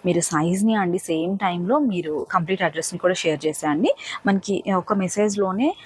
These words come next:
అవైలబిలిటీ and పేమెంట్ డీటెయిల్స్‌ని and కొరియర్ ఛార్జ్ ఎంత ఉంటుంది అవన్నీ కూడా ఒక మెసేజ్‌లోనే చేసేసి కన్ఫర్మ్ చేయడం ఉంటుందన్నమాట. ఇవి సాటర్డే బుక్ చేసిన వాళ్ళకి మాత్రమే ఈ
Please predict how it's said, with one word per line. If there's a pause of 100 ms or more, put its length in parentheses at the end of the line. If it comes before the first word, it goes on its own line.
(280)
అవైలబిలిటీ (140)
and
పేమెంట్
డీటెయిల్స్‌ని (140)
and
కొరియర్
ఛార్జ్
ఎంత
ఉంటుంది
అవన్నీ
కూడా
ఒక
మెసేజ్‌లోనే
చేసేసి (100)
కన్ఫర్మ్
చేయడం
ఉంటుందన్నమాట. (680)
ఇవి
సాటర్డే
బుక్
చేసిన
వాళ్ళకి
మాత్రమే
ఈ